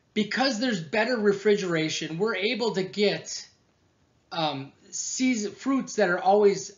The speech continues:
out of, that may be out of season all year long. Something, you know, like a pineapple or, you know, some weird, uh, tropical fruit, we can get 'em all the time because they're able to be shipped much more efficiently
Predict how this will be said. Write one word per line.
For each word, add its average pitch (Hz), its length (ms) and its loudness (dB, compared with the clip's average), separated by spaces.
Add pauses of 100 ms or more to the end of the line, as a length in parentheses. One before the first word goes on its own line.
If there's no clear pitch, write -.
out 214 200 2
of, 180 360 -6
that 175 240 -2
may 202 100 0
be 196 140 0
out 180 160 2
of 175 80 -4
season 160 440 -8
all 160 220 -2
year 143 140 -8
long. 123 320 -8 (480)
Something, 190 480 -4
you 190 60 -12
know, 127 300 -8
like 147 240 -6
a - 20 -14
pineapple 147 760 -6 (380)
or, 151 180 -10
you 165 120 -10
know, 143 80 -8
some 202 400 -8 (140)
weird, 190 440 2
uh, 151 220 -6
tropical 208 520 -6
fruit, 202 360 -6
we 208 100 -6
can 202 160 -10
get 180 140 -2
'em 170 80 -6
all 139 180 -4
the 127 80 -12
time 160 420 -12 (460)
because 170 560 -4
they're 175 200 -2
able 208 240 2
to 170 60 -4
be 165 160 -8
shipped - 480 -6
much 170 300 -8
more 160 160 -8
efficiently 147 880 -10